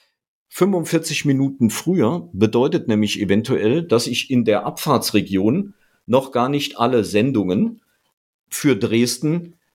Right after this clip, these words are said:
bei meinen Versendern übernommen habe. Es könnte durchaus sein, dass,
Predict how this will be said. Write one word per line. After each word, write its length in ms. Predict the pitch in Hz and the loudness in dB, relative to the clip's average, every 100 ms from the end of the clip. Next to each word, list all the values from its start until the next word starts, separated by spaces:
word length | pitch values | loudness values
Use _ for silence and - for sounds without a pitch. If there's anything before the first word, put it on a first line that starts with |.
| - | -14
bei 260 | 95 113 | -2 0
meinen 300 | 117 120 123 | 2 0 0
Versendern 560 | 117 110 98 120 123 123 | 0 0 2 2 2 0
übernommen 560 | 113 107 120 160 101 | 0 0 2 0 -2
habe. 320 | 82 76 - - _ _ _ _ _ _ _ _ _ _ _ _ | -2 -6 -8 -10 _ _ _ _ _ _ _ _ _ _ _ _
Es 200 | 117 - | 0 2
könnte 260 | 151 151 120 | 0 0 0
durchaus 500 | 104 202 - 90 87 | 2 0 0 -2 -2
sein, 440 | 78 90 175 202 - _ _ | -2 0 0 -4 -10 _ _
dass, 500 | 117 123 - - _ | 0 0 -2 -10 _